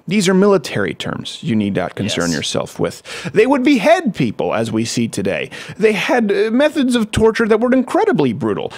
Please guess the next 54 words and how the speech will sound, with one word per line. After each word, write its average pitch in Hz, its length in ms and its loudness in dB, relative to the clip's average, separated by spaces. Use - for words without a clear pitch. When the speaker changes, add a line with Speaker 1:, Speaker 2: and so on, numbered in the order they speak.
Speaker 1:
The 269 100 0
dhimmitud, 277 640 2
meaning 226 320 4
they 226 140 4
were 233 200 2
put, 202 320 0
they 220 240 2
would 240 160 2
force 247 300 0
non-Muslims 240 560 4
to - 80 0
be 240 100 2
subservient 214 640 2
and 143 140 0
pay 196 160 0
taxes, 151 480 -2
and 147 80 2
they 156 60 2
didn't 202 180 2
get 185 160 0
to 190 100 0
enjoy 185 240 4
the 170 120 2
same 180 260 0
kind 170 240 -2
of 165 80 0
rights 170 340 0
as 113 140 -2
Muslims 110 400 -2
got - 260 -4
to, 92 480 -2
to 110 140 0
enjoy. 101 260 0
Something 214 240 2
we 214 60 4
don't 294 180 2
mention 262 240 2
amongst 247 280 2
our 240 120 6
white 226 260 2
guilt, 294 360 0
millions, 285 720 4
millions, 427 560 4
some 403 160 2
people 359 300 4
estimate 330 300 0
higher 349 240 0
than 359 100 2
a 320 40 -2
hundred 349 420 0
million 160 420 4
died 131 320 2
under 131 160 2
the 139 180 -2